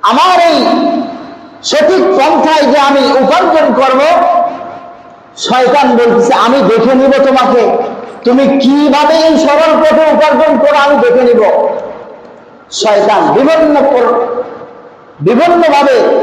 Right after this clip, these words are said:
চতুর্দিক থেকে আমাকে আক্রমণ করবে, আমার ভিতরে ক্রমন্তনা দিবে, এমন ক্রমন্তনা দিবে যে আমি সঠিক পথে বসে আছি,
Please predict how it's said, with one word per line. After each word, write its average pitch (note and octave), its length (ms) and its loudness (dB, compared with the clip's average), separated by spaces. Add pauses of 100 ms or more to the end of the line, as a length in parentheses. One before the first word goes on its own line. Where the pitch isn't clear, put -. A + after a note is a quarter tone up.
(140)
চতুর্দিক D4+ 600 0
থেকে C4+ 120 0
আমাকে C4 400 0 (320)
আক্রমণ C#4 500 0
করবে, B3+ 340 0 (500)
আমার D4 280 0
ভিতরে C#4 640 0 (140)
ক্রমন্তনা D4+ 640 0
দিবে, C4 260 0 (1600)
এমন E4 380 0
ক্রমন্তনা D4+ 640 0
দিবে C4 260 0 (1120)
যে G3+ 100 0
আমি C4+ 300 0
সঠিক - 460 0
পথে C#4+ 220 2
বসে B3 280 0
আছি, A#3+ 280 0